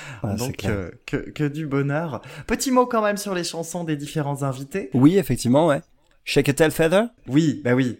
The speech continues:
Speaker 2: oui, oui, Ray Charles, donc en vendeur de piano absolument hilarant, euh, dans, dans le film.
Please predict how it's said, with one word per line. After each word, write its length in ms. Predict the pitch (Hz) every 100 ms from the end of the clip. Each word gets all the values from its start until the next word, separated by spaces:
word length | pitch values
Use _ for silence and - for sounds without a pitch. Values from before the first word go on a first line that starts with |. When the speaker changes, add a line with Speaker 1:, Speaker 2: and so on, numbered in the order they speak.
| -
Speaker 2:
oui, 100 | 123
oui, 240 | 120 104
Ray 180 | 101 110
Charles, 420 | - 123 123 120
donc 160 | 120 101
en 60 | 104
vendeur 300 | 123 147 151
de 80 | 139
piano 340 | 139 127 139
absolument 540 | 123 127 120 113 131
hilarant, 640 | 123 113 117 123 127 117 101
euh, 60 | 92 - - - - _ -
dans, 300 | 107 107 107
dans 140 | 113
le 80 | 127
film. 360 | - 214 190